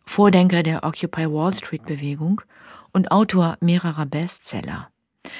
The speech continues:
Zum Beispiel über die Geschichte der Schulden oder über unsinnige Arbeit. Bullshit Jobs hieß dieses Buch. Das neue jetzt heißt Anfänge, ist gestern erschienen. Max Knierim hat es gelesen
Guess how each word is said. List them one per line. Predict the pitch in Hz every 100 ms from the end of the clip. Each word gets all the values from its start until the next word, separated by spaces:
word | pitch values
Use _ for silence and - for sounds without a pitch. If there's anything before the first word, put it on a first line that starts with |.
| - -
Zum | 180
Beispiel | 170 160 156
über | 151
die | 151
Geschichte | 147 185 - 156
der | 147
Schulden | - 208 190 139
oder | 139 139 139
über | 143 139 139 -
unsinnige | 185 175 156 139 139
Arbeit. | 135 175 127 80 - - _
Bullshit | 160 180 190 - - -
Jobs | - 120 - - -
hieß | -
dieses | - 123 90 -
Buch. | - - - _ _ _ - - - -
Das | 180
neue | 190 262 269
jetzt | 190 220 -
heißt | 170 - - -
Anfänge, | 170 180 - 123 117 - - -
ist | -
gestern | 165 156 156 139
erschienen. | 135 - 202 165 226 - - - - _
Max | 160 - -
Knierim | - 220 254 165 147 143
hat | 135 139
es | -
gelesen | 135 127 131 147 233